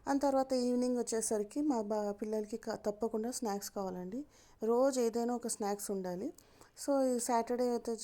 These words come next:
వచ్చేసి మేమైతే ఇలా చేశాను నేను. అంటే వేసేవాళ్ళు జీడిపప్పు కూడా వేస్తారు, ఆ, పోపులో, చాలా బాగుంటుంది.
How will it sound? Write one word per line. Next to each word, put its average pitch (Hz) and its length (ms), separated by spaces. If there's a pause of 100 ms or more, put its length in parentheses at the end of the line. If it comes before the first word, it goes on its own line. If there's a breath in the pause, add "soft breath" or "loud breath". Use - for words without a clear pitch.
(100)
వచ్చేసి 208 420
మేమైతే 240 500
ఇలా 208 160 (100)
చేశాను 190 380
నేను. 185 300 (440 loud breath)
అంటే 254 300 (100)
వేసేవాళ్ళు 262 580
జీడిపప్పు 247 480
కూడా 240 140
వేస్తారు, 202 580 (340)
ఆ, 190 100
పోపులో, 208 600 (420 loud breath)
చాలా 233 220
బాగుంటుంది. 220 840